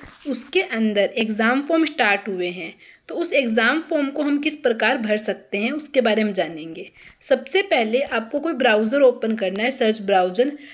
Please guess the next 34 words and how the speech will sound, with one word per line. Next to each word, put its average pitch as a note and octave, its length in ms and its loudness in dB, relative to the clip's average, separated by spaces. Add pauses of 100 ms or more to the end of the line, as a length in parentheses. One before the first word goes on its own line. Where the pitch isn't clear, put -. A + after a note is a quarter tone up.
(180)
मैंने C4 200 4
Google C4+ 360 2
ओपन B3 280 2
किया G#3+ 320 0
है। E3+ 260 -6 (460)
इसके E4 280 -2
अंदर D4 300 4
आपको C4 280 2
डालना F#3 420 0
है G#3 320 0 (400)
डॉक्टर B3+ 280 4
भीमराव C4 480 4
अंबेडकर B3 560 2
लॉ C#4+ 220 2
यूनिवर्सिटी B3 880 0 (340)
की D4 100 -2
जो C#4 140 2
वेबसाइट A#3 580 2
है C#4 80 6
वो। F3+ 300 -4 (400)
वो C4+ 120 6
वेबसाइट C#4 460 2
डालने D4 300 0
के A#3 100 -4
बाद G3 240 2
में A3 120 0
आप B3 100 2
देख G#3+ 380 2
रहे A3+ 100 0
हैं C4 120 2
ये D4+ 140 0
पेज D4+ 280 0
ओपन D4 280 2
होगा। F3 420 -4